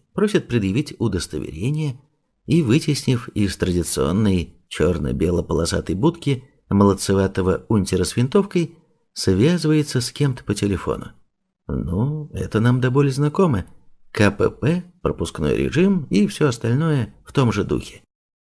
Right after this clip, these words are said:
Закончив разговор, поручик возвращает мой документ и холодно, корректным тоном предлагает подождать сопровождающего. Пока измеряю шагами пространство перед воротами,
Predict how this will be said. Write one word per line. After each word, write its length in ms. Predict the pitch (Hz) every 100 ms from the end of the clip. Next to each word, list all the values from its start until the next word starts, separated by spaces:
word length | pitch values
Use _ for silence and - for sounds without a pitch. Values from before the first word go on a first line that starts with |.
| _ _ _ _ _ _ -
Закончив 600 | 90 92 92 98 - 101
разговор, 580 | 95 90 110 160 135 - _ -
поручик 400 | 139 196 - -
возвращает 720 | 127 110 101 90 - 143 -
мой 180 | 110 107
документ 500 | 101 98 98 127 -
и 80 | 202
холодно, 600 | - 147 170 - - -
корректным 640 | - 69 107 120 - -
тоном 440 | - 175 160 123 - _ _ _ _ _ -
предлагает 600 | 101 98 98 131 180 180
подождать 460 | 123 113 101 147 -
сопровождающего. 880 | - 113 101 92 90 - - - - _ _ _ _ _ -
Пока 280 | 92 - 92
измеряю 520 | - 67 69 104 104
шагами 420 | - - 101 98
пространство 760 | - 69 - - 69 117 120 76
перед 240 | 71 -
воротами, 560 | 71 120 156 147 143